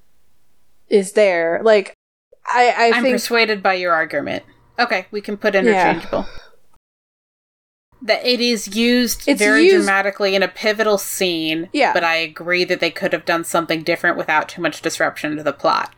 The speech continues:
Speaker 1: Yeah, like, I think it was very well done, but I definitely think it's interchangeable. <laughs>
Speaker 2: Also, kudos for having an interchangeable event that is so well done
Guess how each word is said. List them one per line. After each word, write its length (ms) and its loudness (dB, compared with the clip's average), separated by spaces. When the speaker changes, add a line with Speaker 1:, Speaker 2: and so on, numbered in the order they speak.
Speaker 1:
Yeah, 200 0
like, 180 4
I 160 2
think 220 2
it 80 6
was 220 4
very 260 2
well 240 0
done, 420 2
but 140 2
I 100 4
definitely 540 0
think 180 0
it's 140 0
interchangeable. 720 -2
<laughs> 40 -8
Speaker 2:
Also, 360 0
kudos 440 0
for 140 -2
having 520 -2
an 200 0
interchangeable 840 0
event 340 -2
that 120 -2
is 80 -4
so 240 0
well 320 0
done 400 0